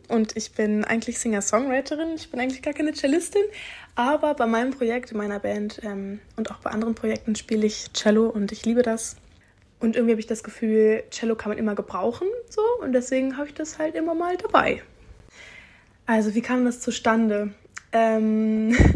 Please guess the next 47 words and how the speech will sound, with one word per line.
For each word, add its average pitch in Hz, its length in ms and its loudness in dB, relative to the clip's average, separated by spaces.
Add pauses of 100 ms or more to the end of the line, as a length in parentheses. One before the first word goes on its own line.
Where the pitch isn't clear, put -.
(160)
<laughs> - 360 -14
ein 233 80 0
paar 285 160 4
Tage 262 220 6
vorher 269 380 4 (240)
hat 233 180 0
ein 220 60 0
Kollege 226 360 2
von 220 220 -4
mir, 233 220 -2
Henrik 214 420 -4
Lürsen, 214 400 -2 (920)
ähm, 214 560 4 (480)
der 208 160 2
macht 208 200 -2
so 208 140 -4
Video 226 240 2
und 208 140 -2
Foto, 285 460 -2 (420)
hat, - 500 -6
äh, 220 320 2
mir 214 160 2
geschrieben 294 400 0
und 254 100 -2
meinte, 233 300 -2
ja, 226 320 2
jemand 220 380 -2
sucht 240 240 -6
da 202 80 -2
ein 196 120 -4
Cello 277 600 2
auf 214 100 -4
dem 208 140 0
Fußballfeld, 190 760 -4
so 175 340 -10
erstmal. - 360 -12
Und 220 180 0
ich 208 100 -2
dachte - 300 2
mir 233 80 4
so, 220 180 2
ja, 233 220 6
geil, 311 460 2
ich 247 140 -6
spiele 220 220 -4
jetzt 220 120 -12
Cello 427 360 4